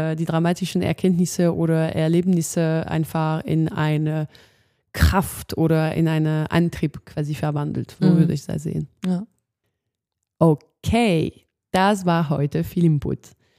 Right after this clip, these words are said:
Speaker 1: Danke, dass ihr euch durch die Fachbegriffe und unsere Gedanken mit uns durchgehört habt.
Speaker 2: Und nächste Woche werden wir auch weniger medizinisch. Versprochen.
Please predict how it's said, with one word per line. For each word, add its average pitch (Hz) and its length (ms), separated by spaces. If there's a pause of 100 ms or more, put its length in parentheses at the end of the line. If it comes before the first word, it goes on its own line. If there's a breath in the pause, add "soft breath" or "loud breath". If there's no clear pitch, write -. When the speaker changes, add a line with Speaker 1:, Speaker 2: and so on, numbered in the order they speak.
(220)
Speaker 1:
Danke, 196 280
dass 185 200
ihr 175 120
euch 160 180
durch 165 160
die 151 100
Fachbegriffe 170 760
und 160 240
unsere 147 300
Gedanken 156 500
mit 214 140
uns 180 220
durchgehört 156 640
habt. - 240 (540)
Speaker 2:
Und 180 220
nächste 185 280
Woche 170 200
werden 160 220
wir 156 140
auch 160 80 (100)
weniger 165 320
medizinisch. 147 680 (440)
Versprochen. - 420